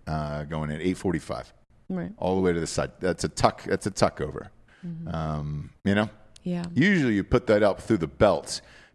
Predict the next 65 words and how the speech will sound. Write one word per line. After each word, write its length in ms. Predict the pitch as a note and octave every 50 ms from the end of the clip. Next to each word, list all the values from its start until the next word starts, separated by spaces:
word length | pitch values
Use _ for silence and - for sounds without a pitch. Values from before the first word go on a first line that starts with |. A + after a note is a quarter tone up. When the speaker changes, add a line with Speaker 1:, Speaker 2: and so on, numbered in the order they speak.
| -
Speaker 1:
But 80 | - F#2+
if 100 | E2+ F#2+
you 80 | G#2+
got 140 | A#2 B2 A2+
a 60 | G2+ F2
shirt 340 | - - - E3+ E3 - -
tucked 300 | - G#2 E2+ - - F#2
in, 120 | E2+ E2+
you 60 | E2+
can't 240 | D#2+ - G#2+ G2+ -
do 140 | F#2 F#2 E2+
that 180 | E2 D#2+ D#2 D#2+
either, 240 | E2+ D2 C#2 C#2 C#2
'cause 160 | - - D2
then 140 | D#2 D2+ C#2+
people 240 | D#2+ D#2+ - D#2
know 220 | D2 D2 D2 C#2+ C#2+
what 100 | C2+ -
that 220 | - F2 D#2 C2+
is. 180 | C2 B1+ C2+ -
So 300 | - - D#2+ D2+ D2 - - - - - -
he 100 | - A#2
had 60 | A2
his 80 | G#2+
shirt 280 | - - - D#3+ D3+ -
tucked 240 | - A#2+ A2+ - -
in 100 | A#2+ G#2+
in 60 | G2
the 60 | F2+ -
photo. 200 | - G#2 - - - - - -
'Cause 80 | B2
that's, 180 | C3+ D3 - -
that's 300 | D3 - A#2+ B2 - - A2+
where 80 | G2+
I 100 | F#2+ F#2
looked, 240 | E2+ D#2 D2 - -
too. 200 | - G#2 D#2+ D2
I 20 |
was 100 | D2+ D#2
like, 140 | D2+ D#2 E2
"Oh, 100 | G2+ F#2+
is 80 | D#2 D2
your 80 | C#2+ D2+
shirt 260 | - - G2 G#2 -
tucked 200 | - A#2 - -
in?" 60 | B2 A1
It 160 | C2 E2+ E2
is. 180 | D2+ C2 A#1+
So 160 | - - D#2+ D2+
he's 120 | D2+ C#2+
like, 140 | D#2 D#2 E2
"Up." 280 | G2 A2+ A#2 - - - - - - _ _ -
Well, 100 | - F2+
we 100 | F#2+ G#2+
had 80 | A2+ A2
to 80 | G#2
go 100 | G2+ F#2+
sidesies 1120 | E2+ - - - - - - - - - - - C3 B2+ C#3 C3+ A2 E2 D#2 D2+ C#2 -
with 160 | D#2 D2+ - -
that 240 | - F#2+ F#2+ - -
one. 320 | D2+ C#2+ C#2+ C#2+ D2 C#2+
And, 320 | C#2+ D2 D2 C#2+ D2 D2 D2+
uh, 500 | D2 D2 D2 D2 D2 C#2+ D2 D2 C#2 - - _ - _ _ _ _ _ - - - - - - - - - - - - - _ _ -
you 100 | D3 D#3+
know, 240 | D#3+ D3 C3+ C3+ C#3